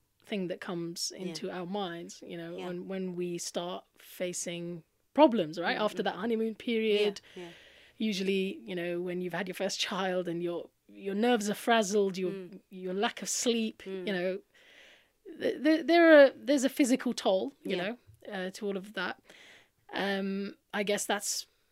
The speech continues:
Speaker 1: probably a time when people start having their first kind of clashes, um, and at times it can feel really overwhelming.
Speaker 2: Hmm.
Speaker 1: Now, do you think, Um Talha, that people, like, uh, nowadays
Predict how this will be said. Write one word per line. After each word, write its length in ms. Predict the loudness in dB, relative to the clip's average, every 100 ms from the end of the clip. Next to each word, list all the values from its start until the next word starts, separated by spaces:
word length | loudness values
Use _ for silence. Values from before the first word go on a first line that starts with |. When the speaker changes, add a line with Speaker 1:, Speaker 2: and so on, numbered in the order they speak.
| _
Speaker 1:
probably 400 | -6 4 4 4
a 60 | -2
time 240 | -2 -4 -4
when 140 | -4
people 240 | -8 -8
start 240 | -6 -4 -4
having 240 | -6 -6
their 80 | -6
first 380 | -8 -8 -6 -6
kind 220 | -6 -6
of 280 | -8 -10 -16 _ _ _
clashes, 580 | -4 -2 0 0 -2 -6 -8
um, 360 | -8 -8 -10 -14 _ _ -20 -20 _ _ -8
and 340 | -2 0 -2 _
at 180 | -6 -4
times 300 | -2 0 0
it 60 | -4
can 120 | -8
feel 580 | -4 0 2 0 -2 -6 _ _
really 440 | -10 -2 -2 0
overwhelming. 760 | -2 -4 -4 -2 0 0 -4 -8 -14
Speaker 2:
Hmm. 240 | -14 -14 -16 -4
Speaker 1:
Now, 120 | -4
do 140 | 0 -2
you 120 | -2
think, 340 | 0 0 0 -4
Um 120 | -2
Talha, 360 | -2 0 -2 -2
that 260 | -2 -4 -8 _ _ _ -20 -20 -20 _ _ _ _ _ _ _ _ _ -4
people, 720 | 2 2 2 -4 -2 -2 -4
like, 300 | -6 -6 -10 _ -20 -20 -14
uh, 320 | -10 -8 -10 -8
nowadays 680 | -4 -4 -2 -4 -4 -6